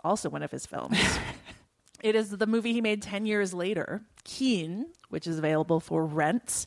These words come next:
Speaker 1: Uh, it is the name of his main character, William Keen, who's played by Damian Lewis, uh, who has since kind of broken big, uh, with Homeland
Speaker 2: Yep.
Speaker 1: and with other work, but, uh, you know, was, uh, an up-and-comer at this point.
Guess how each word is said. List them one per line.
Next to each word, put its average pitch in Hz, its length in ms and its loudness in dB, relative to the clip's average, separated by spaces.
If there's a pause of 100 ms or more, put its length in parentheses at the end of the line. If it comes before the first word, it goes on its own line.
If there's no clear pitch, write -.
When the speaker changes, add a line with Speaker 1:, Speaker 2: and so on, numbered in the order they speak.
(600)
Speaker 1:
Uh, 160 420 2
it - 200 -2
is 165 440 -2
the 180 140 -2
name 185 480 0
of 165 260 4
his 170 140 -2
main 160 160 -2
character, 185 580 2
William 175 440 0
Keen, 160 500 -6 (140)
who's 170 100 0
played 165 180 -2
by 165 120 2
Damian 185 480 4
Lewis, 160 600 2 (320)
uh, 147 340 0
who 165 360 2
has 170 180 -2
since 190 440 2
kind 165 180 -4
of 160 140 -6
broken 170 320 2
big, 151 420 -4 (180)
uh, 147 60 -4
with 151 140 -6
Homeland 160 760 2
Speaker 2:
Yep. 151 80 0
Speaker 1:
and - 100 -2
with - 160 -10
other 147 220 -4
work, 175 380 2 (420)
but, 170 380 4 (200)
uh, 165 400 -2
you 175 160 -4
know, 165 360 0
was, 220 420 0 (140)
uh, 185 600 2 (140)
an 220 100 0
up-and-comer 233 600 0
at - 220 -4
this 151 160 -6
point. - 560 -10